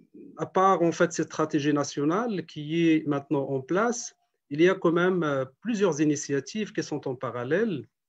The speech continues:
euh, déjà, euh, par la société civile. Et là, je, je peux citer quand même, euh, la dernière initiative qui a été, euh, lancée, euh, avec, euh, tous les acteurs, presque la task force, euh,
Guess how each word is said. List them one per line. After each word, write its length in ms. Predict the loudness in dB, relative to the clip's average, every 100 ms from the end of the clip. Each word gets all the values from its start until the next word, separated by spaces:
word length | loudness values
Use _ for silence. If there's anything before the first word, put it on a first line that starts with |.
| _ _ -12
euh, 280 | -6 -6
déjà, 460 | -2 0 2 0 0
euh, 340 | -4 -6 -6
par 200 | -6 -6
la 80 | -6
société 420 | -6 -10 -12 -14
civile. 680 | -12 -10 -8 -6 -4 -4 -8 -12 _
Et 100 | -12
là, 240 | -6 -6
je, 320 | -6 -6 -10 -12
je 140 | -18 -12 -6
peux 80 |
citer 300 | -4 -4 -6
quand 140 | -4 -4
même, 300 | -4 -4 -8
euh, 100 | -12 -18 -20 _
la 80 | -18
dernière 380 | -6 -4 -2 -4
initiative 720 | -6 -8 -10 -12 -8 -8 -10
qui 100 | -10
a 40 | -10
été, 500 | -10 _ -8 -6 -8
euh, 380 | -10 -12 -16 -14
lancée, 680 | -6 -4 -2 0 2 0 -2 -10 _ -20 -20 -20 _ _ -10
euh, 440 | -6 -4 -4 -4 -6 -10 -16 -20 -20 _ _ _ _ _ _ _
avec, 540 | 2 4 4 0 -6
euh, 120 | -6 -2
tous 80 | 2
les 160 | 2
acteurs, 420 | 2 0 -2 -2 -4
presque 400 | -4 -4 -6 -4
la 280 | -2 -4
task 320 | -6 -8 -6 -8
force, 500 | -4 -6 -4 -4 -2
euh, 300 | -2 -2